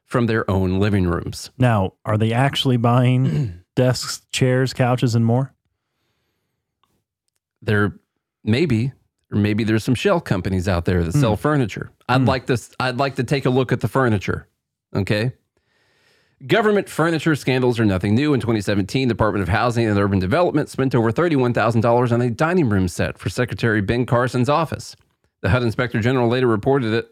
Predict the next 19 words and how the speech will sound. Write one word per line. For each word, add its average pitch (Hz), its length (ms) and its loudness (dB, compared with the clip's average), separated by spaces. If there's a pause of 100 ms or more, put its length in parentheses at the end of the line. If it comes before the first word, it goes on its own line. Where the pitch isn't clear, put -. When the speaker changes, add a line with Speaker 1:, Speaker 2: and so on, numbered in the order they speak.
(120)
Speaker 1:
that 123 220 -2
it 113 260 -4
did 147 200 -2
not 131 240 0
find 120 260 0
sufficient 107 420 -2
evidence 95 360 0
to 98 120 -4
substantiate 160 680 -2
allegations 101 560 0
of 92 80 0
misconduct. 95 480 0
Speaker 2:
Of - 80 -2
course. 110 260 0
So - 160 0
the 110 100 0
government 135 340 4
investigated 120 520 2
itself 90 460 -2